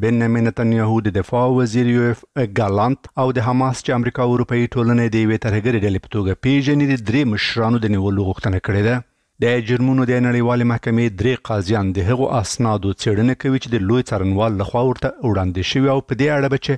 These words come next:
آیا دغه کسان ونیول شي یا نه، پریکړه کوي. د دې محکمې ویندوی انقادي عبدالله ازادي راډیو ته ویلي چې محکمه به په یوه مناسب وخت کې خپله پریکړه اعلان کړي، خو د دقیق وخت په اړه څه نه دي ویلي.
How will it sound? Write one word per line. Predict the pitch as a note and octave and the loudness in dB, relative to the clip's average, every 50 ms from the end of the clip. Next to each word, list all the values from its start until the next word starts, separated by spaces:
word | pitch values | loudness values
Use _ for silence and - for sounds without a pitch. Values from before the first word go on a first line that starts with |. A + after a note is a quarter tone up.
| - - - - C3+ | -4 -10 -4 -2 0
آیا | C3 C3 B2+ A2 | 0 0 0 -2
دغه | C3 A#2+ A#2+ B2 - B2 | -2 -2 -2 -4 -4 -4
کسان | - - C3 A#2 G2+ G2+ G2+ A#2 | -2 -2 0 0 0 2 2 2
ونیول | C#3 D#3 D#3 D3 D3 C#3 - - | 2 2 2 2 0 0 -2 -2
شي | D3 C#3 | -2 0
یا | C#3 C3+ C3+ C3+ | 0 2 2 2
نه، | C3+ C#3+ C#3+ - _ - - - | 2 0 -2 -4 _ -8 -4 -4
پریکړه | G#2+ F#2+ - G#2+ G#2 - | -4 -2 -4 -8 -4 -2
کوي. | B2 A#2+ B2+ C#3 C#3+ E3 - _ _ _ _ _ _ _ _ | 0 2 2 2 0 -2 -8 _ _ _ _ _ _ _ _
د | C3+ A#2 | -2 0
دې | C3 B2+ B2+ C3 | 2 0 0 0
محکمې | A#2+ - - B2+ B2 B2 B2 A#2+ | -2 -2 0 0 2 2 2 2
ویندوی | A#2+ A#2 A2+ A2+ A2+ G#2+ A#2 B2 B2 B2+ - - C#3 | 2 2 4 2 2 2 2 2 2 0 0 0 0
انقادي | B2+ B2 - - - B2+ A#2 A2 B2 A#2+ A#2 | 0 0 -2 -2 -2 -2 0 0 0 0 0
عبدالله | A2 G2 A2+ A2+ B2 A#2 A2+ B2+ A#2 | -2 -2 -2 0 0 0 0 -2 0
ازادي | F#2+ A2+ G#2 G#2+ G2+ G#2 | 0 0 0 2 0 0
راډیو | G2 G2+ G#2 - - | 0 -2 -2 -2 -2
ته | G2+ F#2+ | -2 0
ویلي | G2+ G#2+ A2 A#2 - | 0 2 0 0 0
چې | - C3+ - - - - A#2 G#2+ | -2 -2 -4 -2 -2 -2 0 0
محکمه | F#2+ F2 - - A2 A#2 B2 C3+ | 0 -2 -2 -2 -2 0 0 -2
به | C#3 - | -2 -2
په | C#3+ C3 B2+ | -2 -2 0
یوه | C3 B2+ C3+ C#3 C#3 C3+ C3 | 0 2 2 2 2 2 2
مناسب | C3 C3 C3 A#2+ - F3+ D3+ A#2+ G#2 G2 | 2 0 0 0 -2 -2 -4 -2 -2 -2
وخت | G2 F#2+ - - | -2 -2 -4 -6
کې | - - - | -8 -8 -4
خپله | - G#2+ G2+ - - | -2 -2 -2 -2 0
پریکړه | A2+ A2 G#2+ - - A#2 - B2+ | -2 -2 -2 -2 -4 -2 -2 0
اعلان | G#2+ G2+ G#2 B2 C3+ - - | 0 2 2 0 -2 -2 -4
کړي، | D#3 - | -6 -4
خو | - D#3+ D#3+ - - - - - - A2 | -2 -4 -4 -4 -14 -20 -18 -4 -2 0
د | A2+ A2 G#2 - A2+ | 0 0 0 -2 -4
دقیق | - - - - - B2 D3+ | -4 -4 -6 -4 -2 -2 -2
وخت | D#3+ - - - - | -2 -4 -6 -6 -4
په | C#3 C#3 B2+ | -2 -2 0
اړه | B2+ C3 C#3 C#3+ - - _ _ - | 0 0 0 -2 -4 -8 _ _ -4
څه | - A#2+ | -2 0
نه | G#2+ F#2 | 0 0
دي | F#2+ F2+ F#2+ | 0 0 0
ویلي. | G2 G#2 A2 A#2 C3 C#3 C#3 | 0 2 2 2 2 2 0